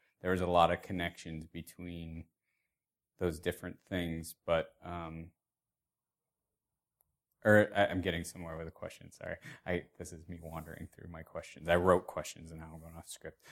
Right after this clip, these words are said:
Um, but, uh, that ethical guideline thing is something that hasn't come up, uh, at least it has, but this is the first time I thought of it was, uh, 'cause journalistic ethics is something that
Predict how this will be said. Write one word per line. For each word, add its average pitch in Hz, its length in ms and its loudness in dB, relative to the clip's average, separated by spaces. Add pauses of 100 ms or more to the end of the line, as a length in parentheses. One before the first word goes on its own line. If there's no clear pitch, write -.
(240)
Um, 95 500 8 (480)
but, 95 480 10
uh, 90 420 10 (460)
that 104 260 10
ethical 107 400 6
guideline 90 600 2
thing 87 200 -10
is 82 100 -10
something 90 280 -6
that 82 100 -8 (140)
hasn't 101 320 2
come - 260 -16
up, 80 220 -8 (220)
uh, 80 420 0 (140)
at 95 160 0
least 95 340 -2 (600)
it 110 140 0
has, 104 540 6 (140)
but 104 200 -2
this 110 200 4
is 98 120 -2
the 95 60 -4
first - 300 -8
time 90 120 -10
I 82 60 -6
thought 95 280 4
of 85 100 -4
it 85 160 -6
was, 85 260 -6 (520)
uh, 85 400 6 (140)
'cause 95 180 -4
journalistic - 1160 0
ethics - 440 -6
is 82 160 -10
something 87 480 -10
that 80 140 -14